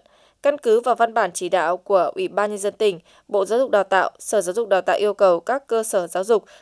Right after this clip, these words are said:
thực hiện nghiêm các quy định về công tác quản lý thu chi tuyệt đối, không lợi dụng danh nghĩa ban đại diện cha mẹ học sinh để thu các khoản thu ngoài quy định.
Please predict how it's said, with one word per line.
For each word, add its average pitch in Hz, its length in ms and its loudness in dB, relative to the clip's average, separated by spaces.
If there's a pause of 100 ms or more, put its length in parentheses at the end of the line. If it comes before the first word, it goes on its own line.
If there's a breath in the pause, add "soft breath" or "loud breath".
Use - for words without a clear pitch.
thực 254 80 -8
hiện 220 280 0
nghiêm 254 200 2
các 302 200 0
quy 254 100 -2
định 190 220 -4
về 180 100 -4
công 196 200 -4
tác 269 220 -4
quản 170 200 -2
lý 170 160 -6
thu 220 180 -8
chi 214 240 -6
tuyệt 185 220 -6
đối, 185 280 2 (220 loud breath)
không 277 300 4
lợi 208 220 6
dụng 185 220 -4
danh 214 220 -4
nghĩa 208 240 -2 (320 soft breath)
ban 247 220 2
đại - 180 2
diện 180 200 2 (100)
cha 220 180 0
mẹ 202 160 -4
học 170 180 -6
sinh 240 240 0 (260 loud breath)
để 202 240 0
thu 269 140 -6
các 311 180 0
khoản 202 260 0
thu 240 160 -4
ngoài 202 200 0
quy 190 160 -2
định. 202 160 4